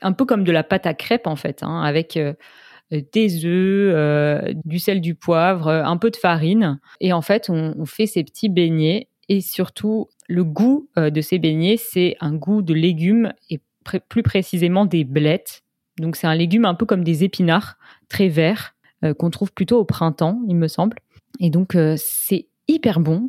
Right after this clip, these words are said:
en fait. C'est tout simple, mais c'est hyper bon. Ça a un goût, euh, vraiment de bons légumes. Et puis, c'est, euh,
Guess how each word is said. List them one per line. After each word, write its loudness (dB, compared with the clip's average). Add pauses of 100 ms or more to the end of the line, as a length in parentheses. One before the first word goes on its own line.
en 0
fait. 0
C'est -12
tout -2
simple, -2
mais -2
c'est -4 (180)
hyper 2
bon. -2
Ça -6
a 0
un 0
goût, 0
euh, 0 (440)
vraiment 2
de 0
bons 0
légumes. 2
Et 0
puis, -8
c'est, -2
euh, -2